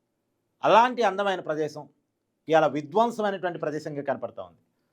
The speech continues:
మన వాళ్ళు కూడా అక్కడ ఉక్రెయిన్ పోయి చదువుకునే వాళ్ళు చాలామంది ఉండేవాళ్ళు గతంలో. ఎందుకంటే కొంత చీప్‌గా చదువు, ఎడ్యుకేషన్ దొరికిద్ది అనే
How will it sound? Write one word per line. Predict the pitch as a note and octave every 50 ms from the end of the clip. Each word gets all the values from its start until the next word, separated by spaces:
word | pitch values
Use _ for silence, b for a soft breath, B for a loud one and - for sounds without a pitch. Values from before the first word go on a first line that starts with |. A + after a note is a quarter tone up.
| _ _ _ _ _ _ _ _ _ _ _ _ _ _ _ _ _ _ _ _ C3 C#3+
మన | F3 G#3+ B3
వాళ్ళు | B3+ B3+ B3+ B3+ C4
కూడా | B3+ A3+ G3
అక్కడ | - G3 G3+ F#3
ఉక్రెయిన్ | E3 - A#3 A#3+ A#3+ B3 A3
పోయి | A#3 A3+ A#3 A3
చదువుకునే | G3 G3 A#3 A#3 A3 A3+ A3+
వాళ్ళు | A3 G#3+ A3
చాలామంది | G#3 F#3+ G#3+ A3 A3 G3+ G#3
ఉండేవాళ్ళు | G#3 A#3 G#3 F#3+ E3 F3
గతంలో. | E3+ E3+ E3+ D#3 A2+ - _ _ _ _ _ _ _ _ _ _ _ _ _ _ _ _ _ _ _ _ _ _ _ _ _ _
ఎందుకంటే | E3+ G3 A3 A3+ A3+ A3+
కొంత | G#3 F3+ F#3 - -
చీప్‌గా | - A3+ A#3+ A#3+ A#3+ G3+ A3 G#3 G3+ F#3+ E3 - _ _ _ _
చదువు, | - F3 F3+ F#3+ G3 F3+
ఎడ్యుకేషన్ | E3+ E3 - G3+ G3+ - F3 E3+
దొరికిద్ది | E3 E3 D#3+ F3 D#3 D#3
అనే | D#3 D3+